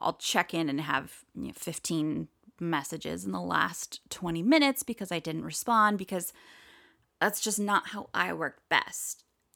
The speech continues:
And it kinda goes back to that whole, like, okay, respond to a Slack,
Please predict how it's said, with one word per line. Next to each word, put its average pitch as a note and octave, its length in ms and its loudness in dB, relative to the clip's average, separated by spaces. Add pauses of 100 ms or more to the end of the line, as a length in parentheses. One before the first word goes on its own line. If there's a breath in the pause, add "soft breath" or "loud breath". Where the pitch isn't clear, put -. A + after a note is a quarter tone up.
And E3+ 240 0
it E3+ 80 -8
kinda F#3 220 0
goes F3+ 180 0
back E3+ 240 8
to F3+ 60 -6
that D3+ 180 4
whole, F3 220 0
like, D3 280 0 (200)
okay, C3 420 -2
respond F3 380 0
to F#3 80 -4
a F3 60 -2
Slack, G#3+ 400 4